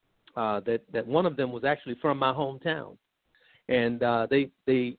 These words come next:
they, um, did a great job of showing me what the school was all about and, uh, uh, the opportunities that were gonna be presented at the school as, as a graduate of the school. And,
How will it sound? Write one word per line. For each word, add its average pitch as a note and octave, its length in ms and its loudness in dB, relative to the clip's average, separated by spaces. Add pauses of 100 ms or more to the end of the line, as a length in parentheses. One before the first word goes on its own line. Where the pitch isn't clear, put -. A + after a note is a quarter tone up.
they, A#2 340 0
um, G2+ 300 -4 (320)
did C#3+ 160 4
a B2+ 60 -2
great D#3+ 280 0
job D3+ 280 0
of A#2+ 80 -14 (100)
showing D#3+ 220 -8
me D#3 160 -14
what D3+ 160 -10
the D3 120 -20
school D#3+ 200 -8
was C#3 160 -8
all B2 180 0
about C#3 340 0 (200)
and, A2+ 320 -6
uh, G#2+ 200 -8 (500)
uh, A2+ 180 0
the A#2 100 2
opportunities D3 720 -2
that B2+ 100 -8
were B2 60 -20
gonna C3 180 -8
be B2+ 140 -12
presented C#3 480 -4
at C#3 140 -2
the D#3 160 -8
school C#3+ 340 0
as, A#2+ 180 4
as A2+ 240 0
a G#2+ 80 -8
graduate C#3+ 480 0
of D3 180 0
the - 140 -20
school. C3+ 360 -10
And, G#2+ 120 -10